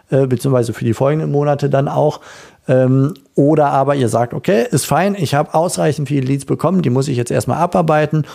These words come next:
und im nächsten Monat geht's dann wieder los mit demselben Deckel, bis dieser Deckel erreicht ist. Ja, also ohne Risiko, Pay per Lead, der Chatbot zur Partnergewinnung. Ich denke, eine sehr neue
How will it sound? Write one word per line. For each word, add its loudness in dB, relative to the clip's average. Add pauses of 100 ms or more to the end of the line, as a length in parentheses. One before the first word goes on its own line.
(120)
und 2
im 4
nächsten 2
Monat 2
geht's -2
dann -2
wieder 2
los 2
mit -2
demselben 2
Deckel, 0 (260)
bis 0
dieser -2
Deckel -4
erreicht -2
ist. -12 (100)
Ja, 0
also 0 (140)
ohne 2
Risiko, 0
Pay 0
per 0
Lead, -2 (260)
der 0
Chatbot -4
zur -6
Partnergewinnung. -2 (320)
Ich -6
denke, -2
eine -4
sehr 0
neue 2